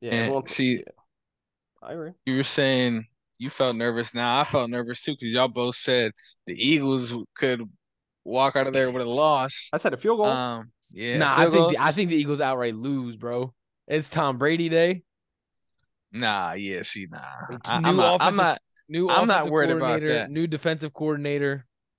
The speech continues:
Speaker 3: N-, they don't got their running back anymore. Like, that, a lot of different shit went on in Philly, bro.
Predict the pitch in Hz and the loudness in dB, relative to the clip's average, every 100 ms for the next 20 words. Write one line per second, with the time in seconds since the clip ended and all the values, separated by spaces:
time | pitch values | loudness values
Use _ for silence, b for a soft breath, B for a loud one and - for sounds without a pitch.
0 | _ _ _ - 151 160 117 147 165 160 | _ _ _ -10 -8 -8 0 4 4 4
1 | 156 156 156 147 147 151 147 143 143 143 | 4 4 2 0 0 0 0 0 -2 -4
2 | 143 139 139 135 131 _ _ _ _ _ | -6 -4 -2 -4 -6 _ _ _ _ _
3 | _ _ _ _ 107 110 107 - _ _ | _ _ _ _ -12 -10 -10 -12 _ _
4 | _ _ _ _ - 165 214 165 147 156 | _ _ _ _ 0 4 6 6 4 4
5 | 190 240 247 208 185 226 214 196 - 226 | 4 4 4 2 2 2 0 -2 0 0
6 | 175 160 151 139 131 151 120 110 113 | 0 -4 -4 -6 -4 -4 -4 -8 -10